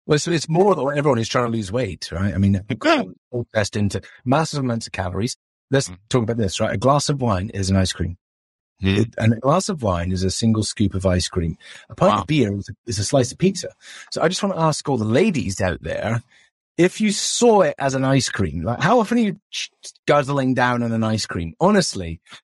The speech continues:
Speaker 1: you're not <laughs> doing that. You're like, "No, I can't, I can't eat the ice cream, but give us another glass of Chardonnay." Well, it is. They're the same, but we don't understand it. Secondary to that, it's also the way it's processed. So it processes into sugars and
Speaker 2: Yeah.
Speaker 1: then it, you know,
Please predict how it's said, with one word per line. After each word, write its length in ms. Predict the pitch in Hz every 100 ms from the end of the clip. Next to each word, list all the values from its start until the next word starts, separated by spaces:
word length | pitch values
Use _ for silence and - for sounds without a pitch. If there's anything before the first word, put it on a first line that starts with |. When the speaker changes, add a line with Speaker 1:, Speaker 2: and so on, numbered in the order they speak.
| -
Speaker 1:
you're 120 | 185
not 260 | 208 240 -
<laughs> 40 |
doing 260 | 220 247 254
that. 220 | 95 -
You're 140 | 120 143
like, 220 | 139 127
"No, 80 | 135
I 80 | 123
can't, 260 | 190 170 -
I 100 | 120
can't 280 | - 214 180
eat 60 |
the 120 | 123 120
ice 220 | 120 -
cream, 180 | 98 92
but 160 | 95
give 140 | 147 156
us 80 |
another 200 | 160 151 135
glass 340 | 135 127 -
of 60 | 117
Chardonnay." 640 | 135 120 107 120 92 90 _ _ _ _
Well, 120 | 165
it 140 | 160 196
is. 340 | 190 - - -
They're 100 | 123
the 80 | 117
same, 380 | 156 127 87 - _ _
but 80 | 123
we 120 | 127
don't 180 | 151 143
understand 340 | 131 151 127
it. 80 | - _
Secondary 560 | - 190 196 131 104
to 140 | - 90
that, 280 | 101 120 - _ _ _
it's 160 | 107 -
also 240 | 123 -
the 100 | 110
way 300 | 101 110 123
it's 160 | 107 -
processed. 520 | - 87 - 113 -
So 80 | 98
it 100 | -
processes 460 | 101 98 92 90
into 200 | 90 85
sugars 540 | 85 - 80 90 123 - _ _
and 100 | 101
Speaker 2:
Yeah. 60 | 87
Speaker 1:
then 120 | 95
it, 80 | -
you 80 | 98
know, 160 | 85